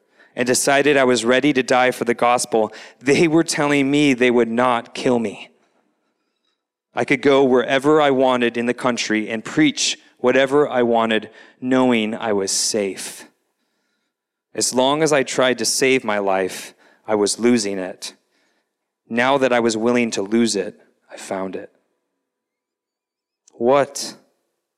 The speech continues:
an amazing testimony of God's presence in the midst of extreme suffering. Pastor Tong was not surprised by the fiery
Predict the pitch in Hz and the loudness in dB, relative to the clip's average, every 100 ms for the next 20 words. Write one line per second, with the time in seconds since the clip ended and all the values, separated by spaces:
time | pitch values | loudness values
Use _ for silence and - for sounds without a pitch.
0 | _ _ 120 120 123 131 123 113 107 - | _ _ -6 -2 2 2 0 -2 -8 -4
1 | 113 - 107 101 98 95 - _ - - | -4 -4 -8 -8 -8 -12 -18 _ -18 -14
2 | 110 - 123 120 110 - - _ _ _ | -10 -2 2 2 -2 -8 -10 _ _ _
3 | - - 123 117 107 98 - - - - | -8 0 0 0 -4 -8 -6 -6 -6 -10
4 | _ 127 117 110 120 117 123 - - - | _ -6 -2 0 0 -2 -4 -8 -8 -12
5 | 113 107 - - 117 110 104 95 - _ | -12 -8 -8 -4 -2 -2 -6 -10 -18 _
6 | _ _ _ - - 104 - 98 95 92 | _ _ _ -8 -6 -6 -6 -8 -8 -14
7 | _ _ _ _ _ _ _ _ _ _ | _ _ _ _ _ _ _ _ _ _
8 | _ - 135 143 - 135 139 139 139 131 | _ -6 -2 -2 -2 -2 0 0 2 0
9 | 117 127 147 151 - 143 - 165 156 147 | 0 0 0 0 -4 -4 -2 0 2 2
10 | 131 - 147 151 147 131 - 131 135 135 | 0 0 0 2 0 -2 0 2 2 2
11 | 123 | 0